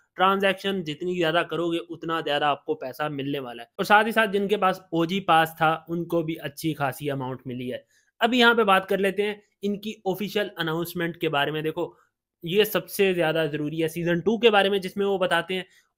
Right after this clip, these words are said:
और जहाँ पे आपको बताते हैं कि जैसे ही आपकी लिस्टिंग होगी दो दिन के बाद हमारी जो बिगेस्ट अपडेट है वो आने वाली है, ठीक है?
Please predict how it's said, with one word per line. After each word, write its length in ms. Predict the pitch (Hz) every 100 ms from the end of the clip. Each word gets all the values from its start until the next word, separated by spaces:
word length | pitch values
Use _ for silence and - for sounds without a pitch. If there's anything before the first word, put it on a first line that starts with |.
| 220
और 200 | 240 233
जहाँ 200 | 185 175
पे 120 | 175
आपको 280 | 180 - -
बताते 360 | 160 156 151 180
हैं 160 | 180 180 _ -
कि 60 |
जैसे 320 | 170 170 170 214
ही 80 | 196
आपकी 260 | 185 185
लिस्टिंग 440 | 156 156 156 202 180
होगी 300 | 175 202 202 _ _ _
दो 140 | 143 233
दिन 160 | 233
के 100 | 202
बाद 220 | 185 170 170
हमारी 320 | 160 156 165
जो 120 | 175 139
बिगेस्ट 380 | 147 175 233 190
अपडेट 360 | 170 147 165
है 60 | 185
वो 180 | 165 165
आने 260 | 135 123 127
वाली 200 | 120 120
है, 80 |
ठीक 200 | 120 185
है? 140 | 214